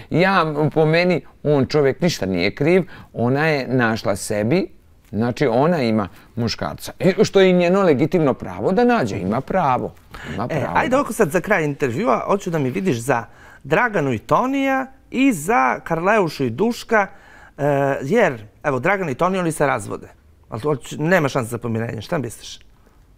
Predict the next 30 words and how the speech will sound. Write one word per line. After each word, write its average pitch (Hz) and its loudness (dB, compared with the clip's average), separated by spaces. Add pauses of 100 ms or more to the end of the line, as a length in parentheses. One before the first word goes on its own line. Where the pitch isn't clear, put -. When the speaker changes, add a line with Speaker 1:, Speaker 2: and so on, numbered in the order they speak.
(120)
Speaker 2:
Dragana 120 -2
i 107 -6
Toni, 78 -10
ili 151 0
ima? 117 -2
Speaker 1:
Pa 107 -4
meni 165 -2
je, 107 -4
ja 147 -2
ne 156 2
znam, 120 0
neko 131 0
je, 107 0
e, 104 0 (380)
ne, 113 -2
pisale 131 0
su 127 -4
nešto 127 -2
novine 117 0
da 104 0
ona 110 0
ima, 107 0 (320)
e, 104 -4
da, 104 0 (120)
da, 107 0
da 101 0
Dragana 113 0
ima, 104 2
ovaj, 90 -4
e, 82 -6